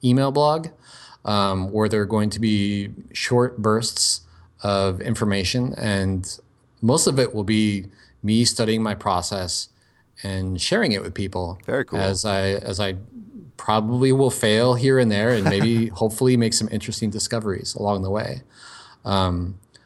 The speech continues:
Speaker 1: but it's called T L D R, which is too long, didn't read. And yeah, it's, well, we'll see what happens. I, I, I literally just put it out last night.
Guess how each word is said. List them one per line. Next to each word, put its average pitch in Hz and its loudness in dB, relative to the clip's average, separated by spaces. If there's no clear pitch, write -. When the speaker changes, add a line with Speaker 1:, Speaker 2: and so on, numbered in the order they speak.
Speaker 1:
but 101 0
it's 110 0
called 110 0
T 123 4
L 123 4
D 107 2
R, 95 0
which 98 -6
is 92 -6
too - -4
long, 95 -2
didn't 98 -2
read. 92 -4
And 98 0
yeah, 120 0
it's, - -4
well, 120 2
we'll 123 2
see 170 4
what 156 4
happens. 170 -2
I, 104 -2
I, 104 -6
I 98 -6
literally 120 2
just 107 -4
put 120 0
it 101 0
out 107 0
last 98 -2
night. 107 -4